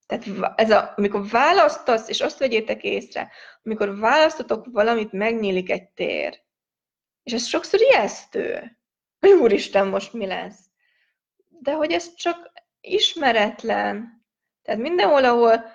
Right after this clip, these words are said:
az ismeretlennek az izgalmát félelemmel azonosítottad, ezt hajlandó vagy elpusztítani, és nem teremtetté tenni. És ezért még elkezdesz mínuszba teremteni, ezt hajlandó vagy abba hagyni.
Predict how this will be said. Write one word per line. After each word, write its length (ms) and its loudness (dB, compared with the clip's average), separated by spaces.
az 260 -12
ismeretlennek 1120 0
az 180 -4
izgalmát 840 2
félelemmel 520 0
azonosítottad, 640 -6
ezt 180 -12
hajlandó 380 -4
vagy 180 -6
elpusztítani, 720 -4
és 140 -6
nem 200 -8
teremtetté 640 -8
tenni. 460 -14
És 300 2
ezért 360 4
még 500 0
elkezdesz 680 2
mínuszba 440 -6
teremteni, 560 -4
ezt 160 -8
hajlandó 420 -2
vagy 180 -6
abba 280 -4
hagyni. 420 -10